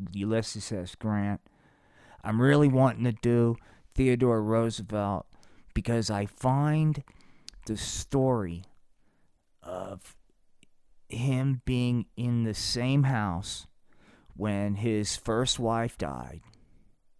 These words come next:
He was in the house when his first wife died after giving birth,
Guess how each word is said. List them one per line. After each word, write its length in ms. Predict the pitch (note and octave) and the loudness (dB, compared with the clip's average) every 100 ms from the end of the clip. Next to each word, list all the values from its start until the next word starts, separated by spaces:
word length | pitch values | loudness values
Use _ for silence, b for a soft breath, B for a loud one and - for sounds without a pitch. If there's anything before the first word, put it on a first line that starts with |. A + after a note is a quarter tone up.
| _ - | _ -12
He 100 | A#2 | -8
was 200 | A2+ G#2+ | -4 -2
in 80 | A#2+ | 0
the 80 | |
house 420 | G#2 A#2+ B2 C#3+ B2+ | 0 0 0 0 0
when 100 | A2 | -2
his 140 | G2 | -2
first 340 | - A#2 B2 | -2 -2 -2
wife 300 | A#2 G#2 G#2+ | 0 0 0
died 260 | - F2+ G2 | -2 -2 0
after 240 | F2+ - | -2 -4
giving 320 | F#2+ F#2+ G#2+ G#2 | -6 -4 -2 0
birth, 360 | D#2+ D#2+ E2 | 0 -2 -6